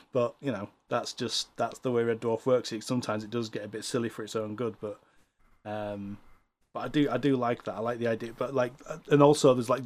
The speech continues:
different classes of Hopper as well. Like, some Hoppers are just better than others.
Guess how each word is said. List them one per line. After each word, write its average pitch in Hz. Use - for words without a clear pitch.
different 127
classes 127
of 135
Hopper 139
as 113
well. 117
Like, 117
some -
Hoppers 117
are 104
just 107
better 107
than 107
others. 117